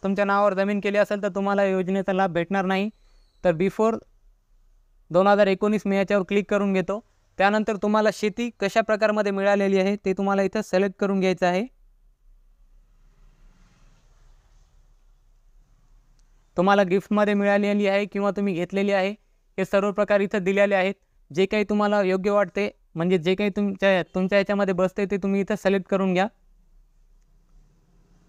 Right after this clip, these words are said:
त्यानंतर मित्रांनो इथं बघू शकता आता शेवटची स्टेप म्हणजे तुमच्या नावावर फेरफार कधी झालेला आहे ती तुम्हाला इथं तारीख टाकून घ्यायची आहे.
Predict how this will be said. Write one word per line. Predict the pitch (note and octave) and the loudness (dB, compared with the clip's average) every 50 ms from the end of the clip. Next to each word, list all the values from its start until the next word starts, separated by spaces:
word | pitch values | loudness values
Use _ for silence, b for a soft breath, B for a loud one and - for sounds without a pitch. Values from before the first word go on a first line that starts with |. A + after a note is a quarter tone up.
| _ _ - | _ _ 2
त्यानंतर | F#3+ F#3+ G3+ G#3+ G#3+ A3 | 2 2 4 2 2 2
मित्रांनो | G#3+ G#3+ G#3+ - G#3+ G#3+ G#3 G#3 G#3+ B3 - - _ _ _ _ _ _ | 0 0 0 2 2 2 2 2 -2 -4 -6 -16 _ _ _ _ _ _
इथं | F3+ E3+ G#3+ | -4 -4 -2
बघू | F#3+ G#3 A3 A3+ | 0 0 -2 0
शकता | - A3+ G#3 - A3+ G#3+ | -2 -2 -2 2 0 0
आता | G#3 - G#3+ G3 | 2 2 0 -2
शेवटची | - - G#3 G3+ G#3 A3 G#3 - A3+ | 0 -4 -2 -2 -2 -4 -4 -6 -10
स्टेप | G3 - - A3 G3 | -6 -4 -4 -2 -2
म्हणजे | G#3 G#3 G3+ G3 G#3 A#3+ - _ _ _ _ _ _ _ _ _ _ - | -2 -2 -2 -2 -4 -6 -8 _ _ _ _ _ _ _ _ _ _ -4
तुमच्या | F#3 F#3+ G3+ - A#3 | -2 -2 2 0 2
नावावर | A3 A3 G#3+ A3 A3 A3+ G#3 - | 2 4 4 4 4 2 0 -2
फेरफार | - G#3 G3+ G#3 - A3+ A3+ G#3 - | -4 -4 -4 -2 2 2 2 2 0
कधी | G#3 G#3 A3 A3 | -4 -4 -2 0
झालेला | G3+ G#3+ G#3+ G#3+ G#3 G#3 | 0 2 2 2 2 2
आहे | G3+ G3+ G#3 | 0 -2 -2
ती | G3+ _ _ G#3 G3+ F#3 | -6 _ _ -8 -6 -4
तुम्हाला | - G3+ G3+ G#3 G3+ G3+ | -2 0 0 0 0 0
इथं | G3 - A3 F#3+ - | -2 -2 -4 0 2
तारीख | F#3+ F#3+ G#3 G#3+ G#3+ | 2 2 2 0 0
टाकून | - G3 F#3+ - G#3 G3+ | 0 0 2 2 -2 0
घ्यायची | G3 G3 F#3+ E3 F#3 | 0 0 0 2 0
आहे. | F3+ F3+ F#3+ | 0 0 0